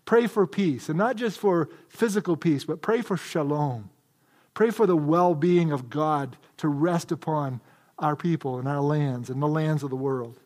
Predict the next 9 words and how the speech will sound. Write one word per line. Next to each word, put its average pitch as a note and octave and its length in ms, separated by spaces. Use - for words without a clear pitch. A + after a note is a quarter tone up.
Obey G#3 340
the G#3 140
laws, E3+ 580
even G3 220
the F#3 100
laws F3 360
you E3+ 80
don't D#3 220
like. B2+ 280